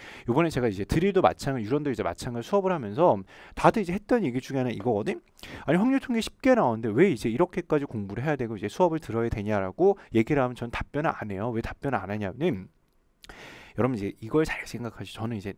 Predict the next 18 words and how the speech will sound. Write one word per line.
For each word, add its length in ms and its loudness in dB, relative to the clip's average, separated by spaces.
정확하게 580 0
공부를 400 -8
해본 280 -4
사람이야. 480 -8
정확하게 280 -2
공부를 240 -6
해본 180 -6
사람이고 640 0
단 180 0
한 140 0
번도 280 -6
제가 360 -6
치르는 460 -6
테스트에서 640 -10
틀려본 380 0
적이 160 -6
없는 280 -6
사람이에요. 500 -8